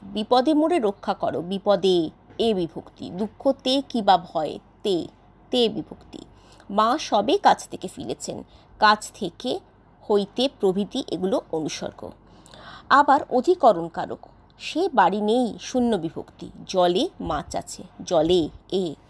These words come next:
এ বিভক্তি। পড়াশুনোতে মেয়েটির জবাব নেই বা এই বনেতে অনেক বাঘ, বনেতে,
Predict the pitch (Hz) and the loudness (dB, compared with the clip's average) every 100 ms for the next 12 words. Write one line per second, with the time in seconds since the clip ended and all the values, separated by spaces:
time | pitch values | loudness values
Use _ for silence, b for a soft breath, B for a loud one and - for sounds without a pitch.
0 | b _ 240 240 165 - - - - - | b _ -4 -2 -4 -10 -14 -14 -18 -18
1 | b b b 190 208 247 - 320 311 330 | b b b 4 4 2 -2 -4 -2 -2
2 | 247 196 - 254 - - 170 202 - 220 | 0 -4 -6 -12 0 2 4 2 0 -6
3 | 220 - - - 240 277 - 185 208 220 | -6 -6 -8 -4 -2 -2 -2 -2 -2 -4
4 | 269 - - 190 196 - - 135 143 - | -8 -4 -2 0 -2 -4 0 0 0 -6
5 | 160 180 185 180 - - 170 104 | -6 -2 -2 -4 -4 -2 0 -2